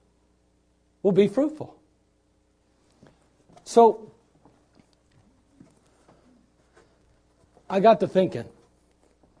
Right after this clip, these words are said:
if all we have to do is add to our faith virtue, to virtue, knowledge, to knowledge, temperance, to temperance, patience, to patience, godliness, to godliness, brotherly kindness, to brotherly kindness,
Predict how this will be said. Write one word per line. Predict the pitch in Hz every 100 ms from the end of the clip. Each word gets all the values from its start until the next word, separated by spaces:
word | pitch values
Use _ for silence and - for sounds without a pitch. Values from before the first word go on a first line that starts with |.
| _ _ _ _ _ _ _ _ _ _ _ _ _
if | 165 185
all | 226
we | 302
have | 262 233
to | 190
do | 175
is | 160 -
add | 160 175 175
to |
our | 175 151
faith | 165 143 131 - - _ _ _ _ _ _ _ _ _ _ _ _ -
virtue, | 139 139 - 175 175 - - _ -
to |
virtue, | 113 139 143 139 127 -
knowledge, | 123 131 160 156
to | 120
knowledge, | 131 135 135 - - _ -
temperance, | 156 147 160
to | 110
temperance, | 147 139 127 -
patience, | 156 151 151 -
to |
patience, | 120 143 143 143 117
godliness, | 143 147 160 160
to | 147
godliness, | 143 143 151 139 - - _ _ _ _ _ _
brotherly | 156 143 135
kindness, | 123 151 151 165
to | 127
brotherly | 143 139
kindness, | 131 156 151 151 139 -